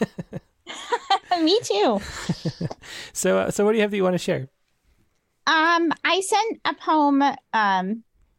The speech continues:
Speaker 1: it's called The Haiku of Grief.
Speaker 2: Uh-huh.
Speaker 1: And actually, it's, it's kind of a collection of haikus from the Popo Fest, um, the poetry, uh, postcard fest.
Speaker 2: Mm-hmm.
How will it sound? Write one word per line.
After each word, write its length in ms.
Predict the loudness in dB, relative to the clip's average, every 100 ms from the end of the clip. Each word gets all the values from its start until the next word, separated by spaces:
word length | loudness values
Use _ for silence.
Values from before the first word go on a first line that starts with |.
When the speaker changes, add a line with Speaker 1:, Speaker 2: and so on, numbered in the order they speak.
| -4
Speaker 1:
it's 440 | -2 -4 -8 -8
called 280 | -2 0 2
The 180 | 0 0
Haiku 600 | -2 -2 -2 -2 0 0 0
of 160 | -4 -4
Grief. 600 | -4 0 0 -2 -4 -4
Speaker 2:
Uh-huh. 260 | -2 -2 -4 _ _ _ _ _ _ _ _ -2
Speaker 1:
And 280 | 2 2 2 0
actually, 680 | -2 -2 -2 0 2 0 0
it's, 460 | -2 -2 -8 -12 -4
it's 220 | -4 -4
kind 300 | -4 0 0
of 140 | 0
a 40 | -2
collection 760 | -4 -4 -2 -2 -2 -2 0
of 180 | 0 -2
haikus 840 | -2 -4 -4 -2 0 2 0 -2 -2
from 440 | 0 2 0 -2
the 520 | 0 2 2 2 -2 -4
Popo 480 | -2 0 0 0
Fest, 680 | 0 -2 -2 -4 -10 -14 -18 _ _ _ _ -2
um, 240 | 0 0
the 100 | -2
poetry, 640 | -2 -4 -4 -4 -2 0
uh, 200 | 0 -2
postcard 640 | -2 -4 -4 -2 -2 0
fest. 460 | -2 -2 -2 -4 -4
Speaker 2:
Mm-hmm. 200 | -4 -4